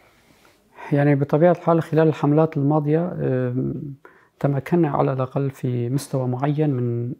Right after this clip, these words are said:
إفشال مخطط داعش بتشكيل جيش جديد في هذا المخيم، ولكن بطبيعة الحال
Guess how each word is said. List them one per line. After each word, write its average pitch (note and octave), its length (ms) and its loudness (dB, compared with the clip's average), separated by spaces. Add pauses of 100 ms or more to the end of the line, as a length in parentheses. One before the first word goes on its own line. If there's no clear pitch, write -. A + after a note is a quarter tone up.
(220)
إفشال D3+ 320 0
مخطط C3 340 -4
داعش B2 420 -2
بتشكيل A#2+ 520 -8
جيش B2 400 -4
جديد A#2+ 380 -6
في - 260 -10
هذا A#2+ 180 -6
المخيم، E3+ 360 -4
ولكن D3+ 320 0
بطبيعة C3 280 0
الحال B2 640 -6